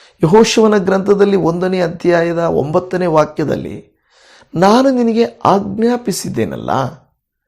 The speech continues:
ಸ್ಥಿರಚಿತ್ತನಾಗಿರು, ಧೈರ್ಯದಿಂದಿರು, ಅಂಜಬೇಡ, ಕಳವಳಗೊಳ್ಳಬೇಡ,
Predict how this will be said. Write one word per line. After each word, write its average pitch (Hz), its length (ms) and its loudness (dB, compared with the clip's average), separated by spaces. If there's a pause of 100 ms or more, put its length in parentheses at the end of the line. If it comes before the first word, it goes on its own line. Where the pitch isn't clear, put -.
(140)
ಸ್ಥಿರಚಿತ್ತನಾಗಿರು, 170 1400 -4
ಧೈರ್ಯದಿಂದಿರು, 143 960 0 (460)
ಅಂಜಬೇಡ, 202 600 6
ಕಳವಳಗೊಳ್ಳಬೇಡ, 214 1040 4